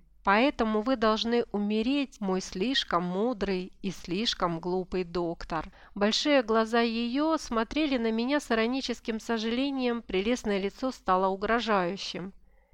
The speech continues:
Рикари должен умереть, он тоже слишком много знает. И вы остальные тоже умрёте, но не от рук моего маленького народа. Не здесь. Нет,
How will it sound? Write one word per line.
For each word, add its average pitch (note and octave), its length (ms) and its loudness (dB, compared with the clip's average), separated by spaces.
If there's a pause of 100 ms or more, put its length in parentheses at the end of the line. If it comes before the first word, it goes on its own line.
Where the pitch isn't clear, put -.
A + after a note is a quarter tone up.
Рикари A3+ 540 2
должен A3 480 0
умереть, A3 580 2 (180)
он F3 220 0
тоже A#3+ 460 0
слишком F3+ 560 -2
много F3+ 360 -2
знает. E3+ 640 -4 (200)
И G#3 160 -2
вы G3+ 260 6
остальные G#3 640 0
тоже G3 400 -2
умрёте, F3+ 680 -4 (160)
но D4 160 2
не C#4+ 180 4
от G#3+ 180 2
рук C#4 240 0
моего G3 380 4
маленького F#3 640 2
народа. D#3+ 640 0 (160)
Не B3+ 220 -2
здесь. E3+ 560 -4 (180)
Нет, G3 320 0